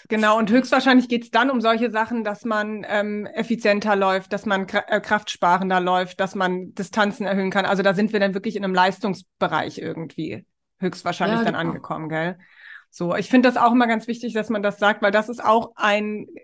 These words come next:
Speaker 1: Knackpunkt, auch den, mit dem ich in der Praxis oft konfrontiert werde, wenn mit Hobbyläufern, wenn die zu mir kommen und sagen, „Ja, der Arzt hat gesagt, ich soll aufhören zu laufen, das wird höchstwahrscheinlich nicht, ich werde keinen guten Laufstil haben.“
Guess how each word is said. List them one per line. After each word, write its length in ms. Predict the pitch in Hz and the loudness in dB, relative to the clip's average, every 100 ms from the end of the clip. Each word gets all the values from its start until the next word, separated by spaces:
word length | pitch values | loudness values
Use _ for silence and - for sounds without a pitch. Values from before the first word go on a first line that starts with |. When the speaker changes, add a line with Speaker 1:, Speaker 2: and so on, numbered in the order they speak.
| _ | _
Speaker 1:
Knackpunkt, 520 | - 220 247 269 247 | 0 0 2 2 2
auch 140 | 226 202 | 2 -2
den, 580 | - 220 208 202 - - - | 0 -2 -2 -6 -12 -16 -8
mit 180 | 208 185 | -6 -2
dem 140 | 202 | -2
ich 120 | 233 | 0
in 60 | 254 | 0
der 80 | 214 | 0
Praxis 300 | 214 208 226 | 0 -4 -4
oft 180 | 208 - | -8 -6
konfrontiert 600 | 202 196 202 190 196 - | -4 -4 -6 -4 -6 0
werde, 300 | 185 180 175 - - - | 2 2 -2 -10 -8 -4
wenn 300 | 190 185 - | -2 -4 -6
mit 260 | 185 196 | -4 0
Hobbyläufern, 800 | 233 262 233 220 214 214 196 196 _ _ - | 4 6 6 4 4 2 0 -2 _ _ -8
wenn 140 | 196 | -6
die 100 | 196 | -6
zu 160 | - 196 | -4 -4
mir 140 | 190 | -2
kommen 180 | 196 196 | -4 -4
und 60 | 185 | 0
sagen, 220 | 196 208 | 2 4
„Ja, 100 | 208 | 4
der 140 | 214 | 2
Arzt 160 | 214 220 | 0 -2
hat 80 | 208 | -4
gesagt, 180 | 202 | -4
ich 40 | 175 | -2
soll 120 | 202 | 0
aufhören 320 | 202 208 220 | 0 0 -2
zu 120 | 214 202 | -2 2
laufen, 260 | 202 220 | 2 2
das 140 | 202 208 | -2 -4
wird 120 | 208 | -6
höchstwahrscheinlich 540 | 214 - 208 208 196 | -4 -2 -2 0 0
nicht, 180 | 214 - | 0 -2
ich 140 | 185 | -4
werde 160 | 208 202 | -4 -2
keinen 160 | 208 190 | -4 -4
guten 200 | 202 202 | -4 2
Laufstil 520 | 190 202 - 180 156 | 2 2 -2 -4 -2
haben.“ 400 | 151 151 147 | -4 -6 -10